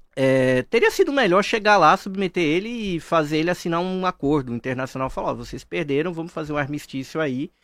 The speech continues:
Teria sido uma saída melhor do que essa de, de sequestrar. Aí ficou essa maluquice. Vai chamar novas eleições em quais termos? A Maria Corina é um ativo muito ligado ao Partido Democrata.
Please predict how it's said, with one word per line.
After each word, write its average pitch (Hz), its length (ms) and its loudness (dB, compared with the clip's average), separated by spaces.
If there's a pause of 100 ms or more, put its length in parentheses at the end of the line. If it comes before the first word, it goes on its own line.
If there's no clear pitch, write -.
(420)
Teria 466 220 2
sido 302 160 -8
uma 233 80 0
saída 226 280 -2
melhor 196 300 0
do 202 100 -6
que 262 160 -4
essa 180 320 2
de, 196 280 -4
de 190 260 -4
sequestrar. 190 680 -4
Aí - 140 -6
ficou 381 220 -8
essa 381 180 -6
maluquice. 247 580 -6 (360)
Vai 190 180 2
chamar 214 240 -2
novas 208 240 0
eleições 196 420 0
em 190 80 -4
quais 185 280 -2
termos? 120 480 -4 (920)
A 170 140 4
Maria 220 240 4
Corina 190 400 0
é 196 40 2
um 185 100 2
ativo 196 480 -4
muito 202 320 0
ligado 190 320 0
ao 202 40 -2
Partido 190 320 -4
Democrata. 170 720 0